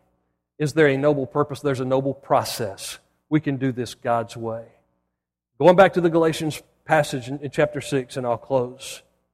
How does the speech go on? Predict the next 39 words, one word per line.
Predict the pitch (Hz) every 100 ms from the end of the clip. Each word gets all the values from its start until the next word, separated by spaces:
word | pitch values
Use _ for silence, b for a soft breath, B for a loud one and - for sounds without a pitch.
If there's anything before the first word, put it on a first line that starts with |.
| _ _ _ _ _ _ -
He | 120
says, | 156 135
"You | 196
who | 202
are | 170 160
spiritual, | - - 175 151 -
restore | 131 127 - 160 139 120 _ _ _ _ _ _ _ _
such | - 160 143
a | 147
one | 135 127
in | 120
a |
spirit | 113 - 143 131
of | 113
gentleness." | 127 120 120 - - - - _ _ _ _ _ _ _ _ _ _ _ _ -
And, | 160
and | 170 185
the | 160
word | 147 208 226
restore | 180 170 - - - 208 185 131 139 165 -
in | 165
Galatians | 147 147 165 170 - 123 127 - _ _ _ _
is | 160 165 -
the | 156
same | - 190 214 214 170
word | 165 160
that | 156 143
they | 160
would | 151
have | 156 135 120
used | 180 190 190 175 - _ _ -
for | 170 165
a |
physician | - 151 120 185 185 196
who | 165 165
would | 143
set | - 175 170 -
a | 156 147
bone | 127 143 131 113 98